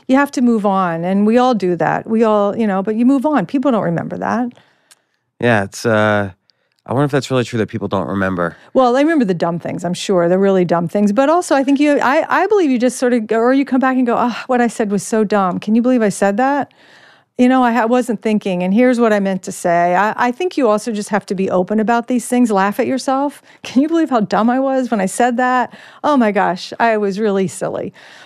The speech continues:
Speaker 1: Um, and instead, we try to be, like, you know, all, all cool and bravado about it. And so I think I'm maybe arguing for just a bit more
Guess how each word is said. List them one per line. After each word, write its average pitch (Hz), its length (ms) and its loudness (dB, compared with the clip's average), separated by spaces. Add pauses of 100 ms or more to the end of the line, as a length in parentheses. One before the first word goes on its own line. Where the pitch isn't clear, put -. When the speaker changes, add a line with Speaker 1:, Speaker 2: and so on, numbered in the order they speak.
(140)
Speaker 1:
Um, 196 540 2
and 226 400 2
instead, 240 480 2
we 208 140 -2
try 202 260 0
to 196 80 0
be, 196 160 0
like, 190 480 -2
you 226 160 -2
know, 175 400 -2
all, 185 380 0 (100)
all 196 300 0
cool 196 340 0
and 185 400 -4
bravado 196 520 0
about 165 340 -4
it. 180 200 -6
And 196 300 -2
so 226 100 -2
I 214 60 0
think 262 320 2
I'm 240 240 2
maybe 220 240 0
arguing 196 360 0
for 196 180 -2
just 180 200 -6
a 208 60 0
bit 196 160 0
more 196 340 2